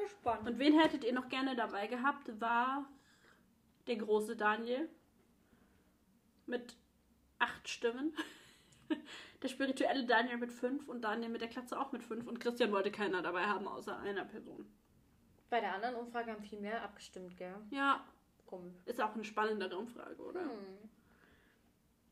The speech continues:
Speaker 2: Ja, genau. Okay, also, wir machen nochmal eine neue Umfrage, was ihr jetzt denkt, wer die letzte Rose bekommt. Ich bin gespannt, ob ihr wieder alle sagt Daniel oder ob sich eure Meinung vielleicht ein bisschen geändert hat.
Speaker 1: Ja.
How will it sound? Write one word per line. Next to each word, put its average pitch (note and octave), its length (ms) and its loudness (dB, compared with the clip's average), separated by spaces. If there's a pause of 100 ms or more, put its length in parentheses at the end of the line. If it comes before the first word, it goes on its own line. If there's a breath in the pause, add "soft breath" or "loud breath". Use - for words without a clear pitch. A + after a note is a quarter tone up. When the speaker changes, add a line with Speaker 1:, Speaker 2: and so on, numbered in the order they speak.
(220)
Speaker 2:
Ja, F4 80 0 (480)
genau. C#4 240 -2 (240)
Okay, C4+ 300 -4
also, A3 320 -2 (640 soft breath)
wir C4 80 -4
machen D4 180 8
nochmal B3+ 220 4
eine A#3+ 80 2
neue A3+ 280 4
Umfrage, C#4 480 2
was C4 180 0
ihr A3+ 60 0
jetzt G#3 340 0
denkt, G#3 180 -2
wer G#3+ 100 0
die A3 80 -4
letzte G#3 320 -4
Rose A3+ 240 2
bekommt. C4+ 380 -2
Ich C4+ 100 -10
bin A#3 120 -4
gespannt, G#3 460 -2
ob G3+ 100 -10
ihr G#3+ 120 -6
wieder G#3 240 0
alle G#3 180 -2
sagt A3 280 -6
Daniel A#3+ 420 -4
oder A#3+ 220 -4
ob G#3 120 -12
sich A3+ 240 -10
eure A3 120 -6
Meinung A3 300 -6
vielleicht G#3 260 -12
ein A3 60 -8
bisschen B3 200 -10
geändert E4 460 -6
hat. C4+ 500 -12
Speaker 1:
Ja. D4+ 160 -6